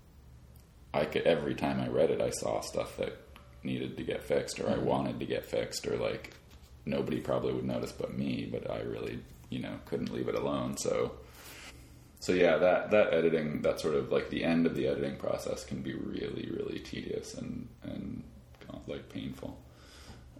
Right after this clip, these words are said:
Speaker 1: Um,
Speaker 2: Now that you're many years, or at least a few years removed from the publication of that book, can you revisit Big Questions without seeing the things that would have bothered you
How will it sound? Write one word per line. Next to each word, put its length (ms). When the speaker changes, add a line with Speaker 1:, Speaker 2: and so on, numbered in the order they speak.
Speaker 1:
Um, 560
Speaker 2:
Now 180
that 200
you're 420
many 260
years, 380
or 140
at 160
least 220
a 20
few 320
years 280
removed 300
from 120
the 60
publication 520
of 60
that 160
book, 240
can 160
you 80
revisit 460
Big 180
Questions 420
without 340
seeing 520
the 100
things 340
that 120
would 100
have 120
bothered 340
you 240